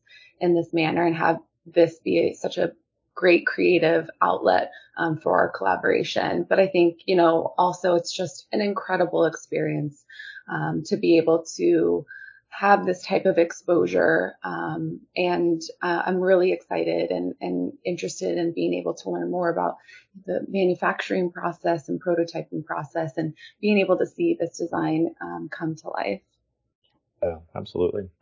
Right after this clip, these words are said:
Speaker 2: Well, uh, final question is for you, Owen.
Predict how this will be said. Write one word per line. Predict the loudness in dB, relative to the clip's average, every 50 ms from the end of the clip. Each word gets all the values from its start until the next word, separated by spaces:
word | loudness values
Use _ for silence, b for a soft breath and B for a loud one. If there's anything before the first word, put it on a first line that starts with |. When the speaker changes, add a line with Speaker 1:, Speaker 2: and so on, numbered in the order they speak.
| _ _ _ B B B B B B B B B B
Speaker 2:
Well, | -2 2 4 6 6 6 4 2
uh, | 2 2 2 0
final | 0 0 0 0 0 -2 0
question | 0 0 0 0 -4 -8 -8 -8 -8 -6 -2
is | 0 0 2 0 0 -2 -6
for | _ -4 -4
you, | -2 0 2 2 2 2 2
Owen. | 2 2 2 0 0 -2 -4